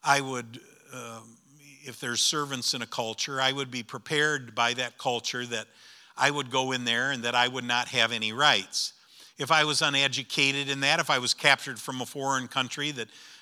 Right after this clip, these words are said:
didn't have servants and I was put in that house, I would imagine that the first couple weeks, the first few months, the first couple years, depending on how thick my head was and how stubborn I am,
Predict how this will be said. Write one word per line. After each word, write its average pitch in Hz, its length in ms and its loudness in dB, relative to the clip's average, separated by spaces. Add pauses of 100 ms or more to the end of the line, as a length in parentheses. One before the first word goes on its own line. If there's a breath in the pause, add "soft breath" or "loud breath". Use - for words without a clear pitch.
(120 loud breath)
didn't 139 240 2
have 131 240 0
servants 131 560 -2
and 123 100 -2
I 120 100 2
was 117 160 -4
put - 300 -10
in 135 120 -4
that 123 200 -2
house, 131 260 0
I 160 100 -2
would 220 140 -4
imagine 147 640 -2 (540 loud breath)
that 131 200 -2
the 127 80 -2
first 170 460 0 (520)
couple 135 340 0
weeks, 143 480 0
the 131 160 -12
first 143 440 0
few 131 280 -4
months, 139 580 2
the 123 80 -12
first - 540 -2 (760 loud breath)
couple 131 320 0
years, 143 540 2 (420 loud breath)
depending 135 500 -2
on 120 140 2
how 131 160 2
thick 160 280 -4
my 135 180 -2
head 120 260 -2
was 117 420 -2
and 117 100 -8
how 120 160 -2
stubborn 135 500 2
I 107 140 2
am, 110 340 -4